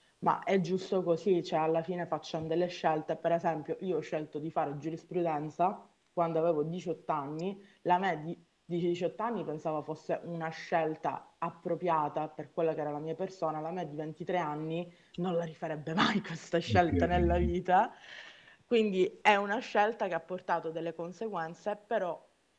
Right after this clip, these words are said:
Speaker 1: ha portato anche una consa-, un'autoconsapevolezza maggiore su quello che è il mio percorso di vita a livello professionale e carrieristico e quello che voglio fare. Quindi sì, si può parlare di scelte,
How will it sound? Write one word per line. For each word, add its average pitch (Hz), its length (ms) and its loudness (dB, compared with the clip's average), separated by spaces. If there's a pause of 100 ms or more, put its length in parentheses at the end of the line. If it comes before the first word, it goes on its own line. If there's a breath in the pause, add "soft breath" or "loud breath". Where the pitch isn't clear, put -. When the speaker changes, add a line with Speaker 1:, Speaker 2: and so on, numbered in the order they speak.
(220)
Speaker 1:
ha 185 120 -2
portato 214 420 -6
anche 185 260 -6
una 175 160 -8
consa-, 180 420 -12
un'autoconsapevolezza 185 1300 -8
maggiore 160 540 -4
su 165 180 -16
quello 165 300 -4
che 165 100 -6
è 151 40 -6
il 156 80 -10
mio 160 140 -10
percorso 160 520 -10
di 160 80 -12
vita 165 200 -10
a 147 40 -10
livello 156 340 -6
professionale 160 680 -6
e 147 60 -16
carrieristico 180 800 -8
e 151 100 -10
quello 156 240 -6
che 143 120 -8
voglio 151 180 -8
fare. 151 280 -6
Quindi 156 240 -14
sì, 196 160 -10
si 165 100 -12
può 160 140 -8
parlare 160 460 -6
di 165 80 -10
scelte, 170 760 -4